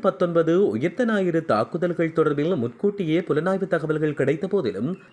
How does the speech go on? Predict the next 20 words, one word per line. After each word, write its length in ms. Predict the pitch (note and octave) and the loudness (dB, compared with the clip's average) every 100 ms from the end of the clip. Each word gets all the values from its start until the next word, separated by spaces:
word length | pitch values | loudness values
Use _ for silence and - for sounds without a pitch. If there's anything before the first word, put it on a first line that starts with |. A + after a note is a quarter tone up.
| - | -2
குற்றவியல் 500 | - D4+ D4 C4+ A3+ | 0 0 0 0 2
கவனக்குறைவின் 640 | D#3+ E3+ G#3 G#3+ F#3 F3+ | 2 2 0 0 0 0
காரணமாக 600 | E3+ D#3+ D#3 D#3 D#3 G3 | 0 2 2 0 0 0
கடமையை 420 | F#3+ C#3 E3+ G3 F#3+ | 0 0 0 -2 -2
செய்ய 260 | E3+ D#3 D3 | -2 -2 0
தவறியமை 420 | B2+ D#3 E3+ D#3+ | 0 0 0 -2
குறித்த 400 | D3+ D3+ G2 D#2 - - - | -2 -2 -2 -4 -10 -18 -6
விசாரணை 640 | G#2 C3 D3 D3 D#3+ G3+ - | -4 2 2 2 0 -2 -2
மீண்டும் 360 | A2+ D3+ D3+ | 0 0 0
இரண்டாயிரத்து 420 | B2+ C#3+ E3 D#3+ | 2 2 2 0
இருபத்தைந்து 480 | D3+ C#3 C#3 C#3+ C#3 | -2 -2 -2 -2 -2
ஜூலை 300 | B2+ D3 C3+ | 0 0 2
இருபத்தைந்தாம் 520 | B2 D3+ D#3+ D3+ C#3+ C3+ | 0 0 0 0 0 0
தேதி 260 | C3+ D3+ | -2 -2
இடம்பெற 320 | F#3+ E3 A2 | 0 0 -2
உள்ளது. 400 | D#2+ G#2+ C#3+ D3 C#3 - _ | -4 -2 0 0 -4 -12 _
கொழும்பு 360 | - A#2+ C#3 C#3 | -2 0 2 2
மேல் 220 | A2+ B2+ | 2 0
நீதிமன்ற 420 | C#3 C#3 C#3 C#3 | 0 0 0 -2
நீதிபதி 580 | C3 C#3 D#3 G#2+ F#2+ A2 | -2 -2 -2 -4 -6 -12